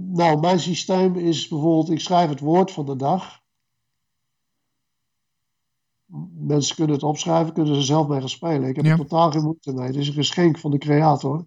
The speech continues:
Speaker 2: Oké.
Speaker 1: voor iedereen.
Speaker 2: Ja.
Speaker 1: Maar het woord van de dag, bijvoorbeeld maandag.
Speaker 2: Ja.
Speaker 1: Het M A A N D A G. En dat is eenenveertig. Hetzelfde als het woord omega,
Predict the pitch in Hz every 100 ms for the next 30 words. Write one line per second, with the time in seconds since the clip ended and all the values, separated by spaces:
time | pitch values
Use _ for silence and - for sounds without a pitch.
0 | - 143 170 214 156 170 151 127 - _
1 | 151 170 202 - _ _ _ _ _ -
2 | 151 139 170 196 - 175 143 147 131 139
3 | 131 156 147 165 170 143 127 120 - -
4 | - 143 131 - _ _ - 151 _ _
5 | 151 - - - - 165 180 196 - 170
6 | 160 180 - 160 160 175 - 160 165 175
7 | 160 151 156 156 156 - 151 147 135 175
8 | 127 113 _ _ _ _ _ - 151 170
9 | 180 156 180 175 185 147 165 135 123 107
10 | - _ _ _ _ - 170 165 147 139
11 | 156 233 - 185 170 160 175 175 - 135
12 | 131 123